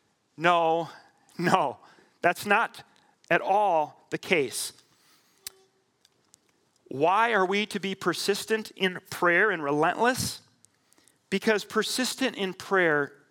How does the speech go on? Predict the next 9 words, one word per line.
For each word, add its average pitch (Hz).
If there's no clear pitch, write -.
persistence 208
in 196
prayer 180
expresses 170
our 165
faith, 160
and 175
God 180
loves 151